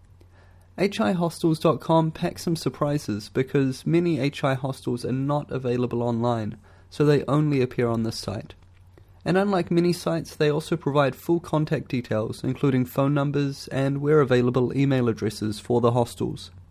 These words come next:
If you're a member of Hosteling International, you may get discounted rates at the places listed here. If you're not a member, you may not be able to stay, although you can normally buy a one-night membership,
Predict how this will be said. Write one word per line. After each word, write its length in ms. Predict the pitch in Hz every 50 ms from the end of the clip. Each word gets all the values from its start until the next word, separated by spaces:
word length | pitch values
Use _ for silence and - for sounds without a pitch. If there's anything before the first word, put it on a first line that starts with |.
| - -
If 180 | 208 214 214
you're 100 | 240 214
a 60 | 202 185
member 320 | 180 180 185 180 170 165
of 140 | 151 143 -
Hosteling 400 | - 165 156 - - 165 160 160
International, 640 | 156 151 - 160 165 170 180 170 - - 185 185 175
you 160 | 165 170 170
may 180 | 170 180 190
get 240 | 190 196 190 - -
discounted 560 | - 175 175 - - 170 160 156 156 165 156
rates 340 | 135 143 151 135 - - -
at 60 | 127
the 80 | 123 131
places 460 | - - 131 131 - - 120 120 -
listed 380 | 139 131 131 - - 123 110 -
here. 260 | - 110 107 107 120 - - - - - - - - - -
If 180 | - 196 - -
you're 80 | 180
not 240 | 160 165 180 190 190
a 60 | 175
member, 420 | 156 143 123 117 117 117 127 135 156 -
you 100 | - 139
may 140 | 139 143 143
not 180 | 147 139 - -
be 120 | 151 139
able 140 | 127 120 113
to 60 | 123
stay, 520 | - - - - 139 120 117 104 101 117 - -
although 320 | - 127 135 135 135 147 147
you 180 | 147 151 151
can 380 | 147 - - 147 143 139 143 147
normally 320 | 156 160 160 156 151 143
buy 220 | 131 127 135 120 120
a 100 | 117 113
one-night 640 | 110 110 123 123 127 123 120 120 120 - - - -
membership, 580 | 123 123 127 123 113 - - - - - -